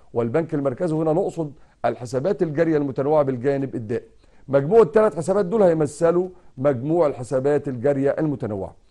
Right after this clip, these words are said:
عندنا حساب آخر هو حسابات التسوية المدينة وحسابات التسوية الدائنة والحسابات النظامية. الجزئية المهمة اللي لازم آخد بالي منها أعزائي الطلاب، ودي خاصية تخص دفتر الحسبة اليومية أو ميزان المراجعة اليومي،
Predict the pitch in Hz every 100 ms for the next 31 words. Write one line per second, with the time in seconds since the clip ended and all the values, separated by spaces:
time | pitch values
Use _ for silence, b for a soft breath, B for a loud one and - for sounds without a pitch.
0 | b b 135 165 214 - 208 185 165 170
1 | 190 135 147 180 170 - 147 165 180 160
2 | 139 180 233 240 b b - 135 151 143
3 | 143 165 160 - 131 143 156 117 131 139
4 | 143 135 b b b 151 180 147 147 147
5 | 156 151 147 - - 170 156 120 107 95
6 | - - b b b 127 147 160 226 240
7 | 233 220 208 208 208 175 165 202 202 196
8 | 160 185 190 151 185 226 - - - _
9 | - 117 135 175 165 - 208 214 160 -
10 | - 233 - 160 185 - 160 139 175 160
11 | 160 151 147 185 214 - 131 127 160 170
12 | 160 156 - 143 151 160 139 156 202 233